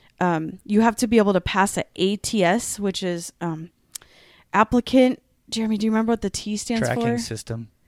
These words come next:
Speaker 1: Tracking system. So most companies, at least the big ones, use this, um, kind of A I system that your resume goes in, and if there's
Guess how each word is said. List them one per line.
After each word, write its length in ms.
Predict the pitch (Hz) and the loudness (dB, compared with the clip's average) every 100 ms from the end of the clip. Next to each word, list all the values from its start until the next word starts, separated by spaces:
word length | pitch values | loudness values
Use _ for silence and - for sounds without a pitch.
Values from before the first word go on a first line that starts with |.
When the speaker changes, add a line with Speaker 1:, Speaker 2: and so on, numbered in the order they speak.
| _ _ _ _ _ | _ _ _ _ _
Speaker 1:
Tracking 480 | - 226 202 220 196 | 2 6 6 2 -4
system. 400 | - 185 - 170 | -4 -6 -4 -4
So 320 | - 208 185 - - - _ - | 2 4 4 2 -14 -20 _ -6
most 580 | 202 214 277 - - 226 - | 4 8 8 4 -6 -14 -4
companies, 600 | 214 180 175 190 262 - | -2 -2 -4 -2 -4 -6
at 140 | 190 180 | -4 -2
least 200 | 185 - | -2 -2
the 80 | 180 | -2
big 180 | 175 | -2
ones, 260 | 175 196 - - - | -2 -4 -8 -14 -16
use 460 | - 202 269 285 247 | -2 4 6 6 4
this, 400 | 214 208 - - - 190 | 2 2 0 -6 -6 -2
um, 400 | 180 170 170 180 _ _ _ _ _ | -2 -2 -6 -10 _ _ _ _ _
kind 180 | - 196 | -2 0
of 80 | 185 | 0
A 220 | 175 190 185 | 0 2 4
I 180 | 175 | 2
system 580 | 180 - 185 - 190 175 - - - _ _ _ | 0 -2 -4 0 -2 -2 -6 -20 -20 _ _ _
that 320 | 202 185 - _ _ _ | 0 0 0 _ _ _
your 200 | - 208 | -2 2
resume 360 | 196 220 233 208 | 2 2 2 2
goes 320 | 185 185 190 | 6 6 6
in, 280 | 285 330 320 - | 6 6 2 -2
and 140 | 208 196 | 0 0
if 100 | - | 0
there's 240 | 185 | 0